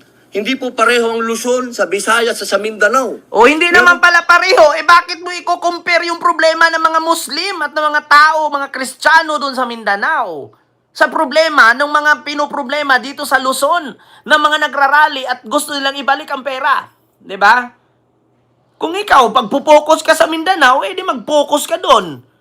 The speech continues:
Speaker 2: Oh. Kasi kami, nag-focus kami sa gulo at pagkukuha ng pera ng mga taong bayan dito sa mga magnanakaw na politiko at mga kontratista. Yun ang totoo. Diyos ko, alam mo, sa totoo lang, Senator Robin,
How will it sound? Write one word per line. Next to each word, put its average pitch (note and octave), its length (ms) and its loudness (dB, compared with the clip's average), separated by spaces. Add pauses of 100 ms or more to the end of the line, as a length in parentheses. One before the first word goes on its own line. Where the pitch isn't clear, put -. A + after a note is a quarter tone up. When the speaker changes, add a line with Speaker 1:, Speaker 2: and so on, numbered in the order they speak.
(300)
Speaker 2:
Oh. B3 280 6 (720)
Kasi D#4 320 0
kami, E4+ 240 0
nag-focus C#4+ 720 2
kami B3+ 240 -4
sa B3 160 0
gulo C4+ 400 0
at - 160 0
pagkukuha B3+ 720 0
ng A3+ 240 -4
pera A3+ 320 0
ng B3 80 -4
mga A#3 240 -4
taong A#3+ 400 2
bayan D3+ 560 0 (240)
dito D4+ 320 -6
sa C4+ 80 2
mga B3 160 2
magnanakaw A#3 640 0
na A#3+ 160 -4
politiko F3+ 480 -6
at - 80 -4
mga A#3 240 -6
kontratista. C4+ 800 -4 (640)
Yun C#4 160 -8
ang D4 160 -2
totoo. D4 640 -2 (720)
Diyos G#3+ 240 -12
ko, A#3 240 -6 (160)
alam C4 240 -4
mo, C#4 80 -4
sa A#3+ 80 -4
totoo G#3 320 0
lang, G#3 80 2
Senator F#3+ 400 -4
Robin, G3 480 -2